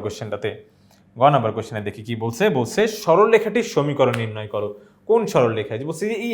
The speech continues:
একটি সরল রেখা, এই যে একটি সরল রেখার কথা বলা আছে না? হ্যাঁ, এই দেখো একটি সরল রেখা। হ্যাঁ, একটি সরল রেখা কি বলো তো? এত বিন্দু দিয়ে যায়, মানে একটা বিন্দু বলে দিছে। তো একটা বিন্দু জানলে তো আমরা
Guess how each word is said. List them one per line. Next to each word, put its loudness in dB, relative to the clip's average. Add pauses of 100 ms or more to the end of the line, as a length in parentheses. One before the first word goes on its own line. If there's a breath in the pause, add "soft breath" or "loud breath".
একটি -4
সরল 0
রেখা, -6 (640 soft breath)
এই 0
যে 4 (160)
একটি -2
সরল 6
রেখার 0
কথা -2
বলা 4
আছে -2
না? 2 (1120 soft breath)
হ্যাঁ, -4
এই 2
দেখো -2 (100)
একটি -4
সরল 2
রেখা। -6
হ্যাঁ, 0 (160)
একটি -6
সরল 4
রেখা 2 (100)
কি 2
বলো 4
তো? 4 (200)
এত 0 (160)
বিন্দু 6
দিয়ে 6
যায়, 0 (680)
মানে -4 (160)
একটা 2
বিন্দু 6
বলে 4
দিছে। -12 (540 soft breath)
তো -8 (200)
একটা 0
বিন্দু 2
জানলে 0
তো 2
আমরা -2